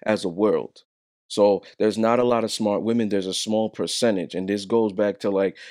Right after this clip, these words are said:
I'm, I'm not including, I'm not just saying America. I'm including Saudi Arabia and, and all of that nature. Those women don't get the same opportunities and educational level as men. That's why they practice hypergamy more. So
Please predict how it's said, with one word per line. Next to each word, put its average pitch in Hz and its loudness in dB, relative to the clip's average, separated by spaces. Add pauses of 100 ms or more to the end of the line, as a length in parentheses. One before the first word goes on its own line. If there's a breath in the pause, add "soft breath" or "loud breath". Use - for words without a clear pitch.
(140 loud breath)
I'm, 104 2
I'm 113 2
not 127 4
including, 120 0
I'm 110 -4
not 127 -2
just 127 -4
saying 117 2
America. 98 0
I'm 95 -6
including 107 -4
Saudi 104 -2
Arabia 101 -2
and, 90 -4
and 92 -6
all 95 -4
of 87 -12
that 87 -2
nature. 101 -4
Those 95 -2
women 104 -4
don't 92 -4
get 90 -6
the 85 -10
same 98 -2 (320 loud breath)
opportunities 98 -4
and 87 -4 (160 loud breath)
educational 104 -4
level 90 -2
as 85 -6
men. 104 -2
That's 87 -6
why 92 -4
they 90 -6
practice 87 -10
hypergamy 87 -2
more. 78 -8 (720)
So 117 2